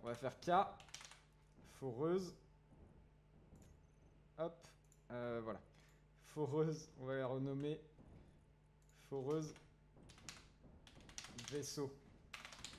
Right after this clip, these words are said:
Voilà. Et, euh, du coup, je vais supprimer le groupe et refaire le groupe. Hop.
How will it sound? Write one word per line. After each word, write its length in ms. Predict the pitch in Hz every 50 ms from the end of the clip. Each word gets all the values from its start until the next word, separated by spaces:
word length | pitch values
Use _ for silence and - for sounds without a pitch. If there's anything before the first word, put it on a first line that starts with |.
| - - - - - - - - - - - - - - - - -
Voilà. 240 | - - - 208 208 - - - - - - - - - - - - - - - - - - - -
Et, 200 | 139 143 143 - - - - - -
euh, 320 | 123 120 117 117 117 113
du 200 | 110 107 113 113
coup, 360 | - - - 143 151 170 175 - - - - - - - - - - - - - - - - - - - - - - - - - - - - - - - - - - - - - - - - - - - - - - - - - - - - - - - - - - - - - - - - - - - - 117
je 200 | 110 107 101 104 110
vais 800 | 110 107 107 110 107 107 110 107 107 107 107 107 107 107 101 104 - - - - - - - - - -
supprimer 480 | - - - 139 - - 143 131 120
le 60 | 117
groupe 260 | - 117 147 196 - - - - - - - - - - - - - - - -
et 80 | 101
refaire 360 | 101 104 131 127 - 135 123
le 60 | 117 110
groupe. 260 | 104 101 - - - - - - - - - - - - - - - - - - - - - - - - - - - - - - - - - - - - - - - -
Hop. 120 | 123